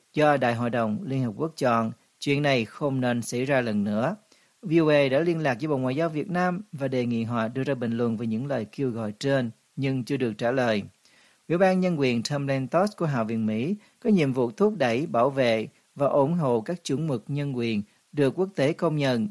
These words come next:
như đã được ghi trong Tuyên ngôn Quốc tế về Nhân quyền và các văn kiện nhân quyền có liên quan khác.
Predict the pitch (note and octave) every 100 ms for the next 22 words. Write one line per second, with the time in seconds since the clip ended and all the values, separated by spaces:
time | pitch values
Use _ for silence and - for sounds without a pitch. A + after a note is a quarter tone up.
0 | - D3+ D3+ D3 B2+ C3+ C#3 G#2 C3 C#3+
1 | C3 - C3+ B2+ B2 C3 B2+ C#3 - D3
2 | F#3+ F#3+ D#3 D#3+ F3+ D#3+ D3+ C3+ - _
3 | _ B2 C3 D3+ F#3 - E3+ D#3 C3+ A2
4 | G#2+ C3 C3+ A#2+ A2+ G2+ - A2+ B2+ C#3
5 | A#2+ A#2 A2 B2+ C3+ F#3